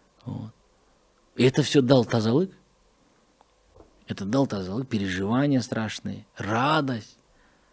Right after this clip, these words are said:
достижения. А это же тоже, это же тоже по самолюбию бьёт, это же тоже оправдание твоё.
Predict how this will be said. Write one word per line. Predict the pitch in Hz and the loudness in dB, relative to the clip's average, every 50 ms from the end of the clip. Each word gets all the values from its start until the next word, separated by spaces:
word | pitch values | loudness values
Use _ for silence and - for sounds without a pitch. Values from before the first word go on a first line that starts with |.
| _ _ _ _ _ _ _ _ _ _ _ _ | _ _ _ _ _ _ _ _ _ _ _ _
достижения. | - 104 - - - - - 123 107 98 117 147 170 180 180 180 175 151 131 120 110 110 - _ _ _ _ _ _ _ _ _ _ | -8 -6 -4 -4 -4 -2 0 0 2 4 4 4 4 4 2 0 0 0 0 -2 -4 -8 -12 _ _ _ _ _ _ _ _ _ _
А | 120 | 0
это | 127 135 | 0 0
же | 131 139 | 0 0
тоже, | 269 269 233 190 156 139 123 117 110 101 - - - - - _ _ _ | 0 2 2 2 2 0 0 -2 -4 -8 -8 -16 -20 -20 -20 _ _ _
это | - 113 | -14 -14
же | 110 110 | -10 0
тоже | - 208 175 139 123 | 0 0 0 0 -6
по | - 120 | -8 -10
самолюбию | - - 127 127 135 135 131 113 110 107 98 | -6 -4 -2 0 0 0 0 -2 -4 -8 -8
бьёт, | 101 113 135 175 180 - | -6 -6 -6 -6 -6 -8
это | 113 120 | -10 -10
же | 110 110 | -10 0
тоже | - 180 185 151 127 117 | 2 2 4 4 2 0
оправдание | 113 - 110 107 104 101 113 131 160 175 151 120 | 0 0 -2 -2 0 2 2 2 2 2 0 -4
твоё. | - - 104 101 95 | -4 -8 -10 -10 -10